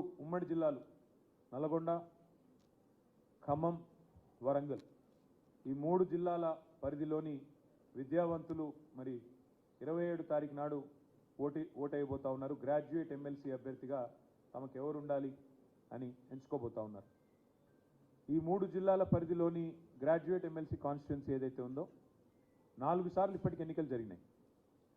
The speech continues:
నాలుగింటికి నాలుగు సార్లు కూడా మరి టీఆర్ఎస్ పార్టీయే గెలిచింది, బీఆర్ఎస్ పార్టీయే గెలిచింది.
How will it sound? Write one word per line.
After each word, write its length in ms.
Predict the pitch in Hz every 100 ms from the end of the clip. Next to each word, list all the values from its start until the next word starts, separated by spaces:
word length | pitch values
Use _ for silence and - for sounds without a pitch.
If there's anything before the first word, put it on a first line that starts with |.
| _ -
నాలుగింటికి 540 | 143 185 196 202 185 170
నాలుగు 200 | 175 165
సార్లు 200 | 160 156 -
కూడా 160 | 170 151 - - - _ _ -
మరి 120 | 135 139
టీఆర్ఎస్ 360 | 156 170 165 -
పార్టీయే 260 | 147 151 143
గెలిచింది, 300 | 135 135 139 143
బీఆర్ఎస్ 340 | 127 131 127 127
పార్టీయే 260 | 117 131 101
గెలిచింది. 340 | 101 - -